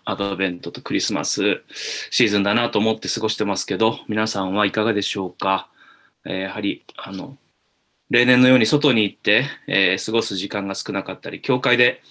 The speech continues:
みんなで集まることができない分、あの、クリスマス感っていうものはなかなか感じれないなと思うんですけれども、あと、その、今年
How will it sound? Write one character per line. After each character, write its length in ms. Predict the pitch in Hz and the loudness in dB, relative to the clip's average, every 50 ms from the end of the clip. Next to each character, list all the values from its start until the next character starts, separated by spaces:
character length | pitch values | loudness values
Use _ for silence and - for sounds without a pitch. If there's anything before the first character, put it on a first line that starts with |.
| - _ _ - | -20 _ _ -2
み 140 | 117 117 | 0 2
ん 40 | 123 | 2
な 100 | 127 120 | 2 2
で 120 | 110 95 95 - | 2 0 0 -2
集 80 | - | -2
ま 140 | 117 127 123 | 0 2 2
る 80 | 113 107 | 2 0
こ 100 | - 95 | 0 -4
と 100 | - 104 | -6 -6
が 120 | 95 87 | -6 -4
で 100 | 92 95 | -6 -6
き 140 | 92 - 117 | -4 -4 -2
な 100 | 110 101 | -2 -2
い 60 | 95 | -2
分、 440 | 87 90 90 92 92 95 90 87 90 _ _ _ _ _ - - - - - - _ _ - | -2 -6 -8 -6 -6 -6 -8 -8 -10 _ _ _ _ _ -20 -20 -20 -20 -20 -20 _ _ -12
あ 200 | - 87 85 85 | -10 -10 -8 -10
の、 460 | 85 85 82 - - - - - - _ _ _ _ _ _ _ | -10 -12 -12 -12 -12 -14 -14 -16 -20 _ _ _ _ _ _ _
ク 100 | - - | -6 -4
リ 80 | 101 95 | -2 -2
ス 140 | - - 101 | -2 0 -2
マ 100 | 98 95 | -2 -2
ス 320 | 92 - 104 98 92 - - _ _ | -2 -2 -2 -2 -4 -4 -8 _ _
感 340 | - - 95 87 87 85 - | -4 -2 -2 -2 -4 -8 -14
っ 40 | _ | _
て 100 | - - | -6 -6
い 40 | 90 | -6
う 40 | 85 | -4
も 120 | 90 87 | -6 -6
の 140 | - 104 98 | -6 -6 -6
は 40 | 90 | -4
な 140 | 90 92 - | -6 -4 -2
か 80 | 107 | -2
な 100 | 101 98 | -2 -2
か 60 | 98 - | -4 -4
感 180 | - 101 98 | -6 -6 -4
じ 80 | 98 104 | -4 -2
れ 100 | 101 98 | -2 -2
な 140 | 101 101 95 | -2 -2 -4
い 60 | 92 | -4
な 100 | 87 - | -8 -10
と 140 | - - - | -10 -10 -8
思 200 | 101 101 95 90 | -8 -8 -8 -8
う 40 | |
ん 40 | 87 | -10
で 80 | 87 - | -12 -14
す 80 | - | -14
け 100 | - - | -14 -12
れ 60 | 95 - | -12 -10
ど 80 | 85 | -8
も、 300 | 92 104 104 101 - - _ _ _ _ _ _ _ _ _ - - - - - - _ _ _ | -4 -4 -2 -4 -4 -6 _ _ _ _ _ _ _ _ _ -20 -20 -20 -20 -20 -20 _ _ _
あ 140 | - 135 139 | -2 -2 2
と、 440 | - 127 117 110 101 95 80 - _ _ | 4 4 6 6 4 2 0 -6 _ _
そ 180 | - - 104 | -8 -6 -4
の、 120 | 95 95 90 | -4 -4 -6
今 140 | - - | -8 0
年 480 | - 151 143 - - 135 139 - - | 2 2 2 4 4 2 2 2 -2